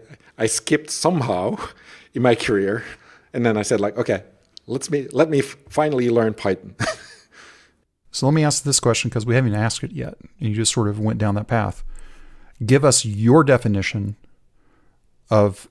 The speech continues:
Speaker 2: M L versus A I.
Speaker 1: Um, I think the difference, well, I would say it's probably the difference between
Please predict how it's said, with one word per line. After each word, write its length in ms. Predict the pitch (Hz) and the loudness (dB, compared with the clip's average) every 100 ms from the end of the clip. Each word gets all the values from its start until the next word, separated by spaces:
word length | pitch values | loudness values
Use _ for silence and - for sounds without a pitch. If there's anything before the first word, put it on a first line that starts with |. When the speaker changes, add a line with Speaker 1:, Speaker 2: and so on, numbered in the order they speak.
| - | 0
Speaker 2:
M 160 | 120 | 4
L 380 | 120 104 101 101 - - | 4 4 0 -4 -12 -4
versus 560 | 104 95 107 92 - - _ | 0 0 -2 -4 -6 -12 _
A 140 | 104 95 | 0 0
I. 260 | - - - _ _ _ _ _ _ _ _ _ _ _ _ - | -2 -8 -16 _ _ _ _ _ _ _ _ _ _ _ _ -2
Speaker 1:
Um, 320 | 123 123 120 - - - | 2 2 0 -4 -8 -4
I 80 | |
think 220 | 135 226 220 | 2 4 6
the 80 | |
difference, 460 | 139 143 156 139 - - - - | 4 4 2 -2 -4 -16 -12 -2
well, 260 | 127 117 104 - - - _ _ _ _ _ _ _ _ _ _ _ _ _ _ _ _ _ _ _ _ _ _ _ _ _ _ | 4 4 2 -6 -20 -20 _ _ _ _ _ _ _ _ _ _ _ _ _ _ _ _ _ _ _ _ _ _ _ _ _ _
I 80 | 120 | 2
would 180 | 131 135 | 2 4
say 260 | 147 131 131 | 4 4 2
it's 280 | - 127 - _ _ _ _ _ 107 | 0 -6 -8 _ _ _ _ _ -10
probably 260 | - 143 139 | -2 4 6
the 60 | |
difference 300 | 120 131 131 | 6 2 -2
between 540 | 107 110 123 113 104 | -6 -4 0 0 -4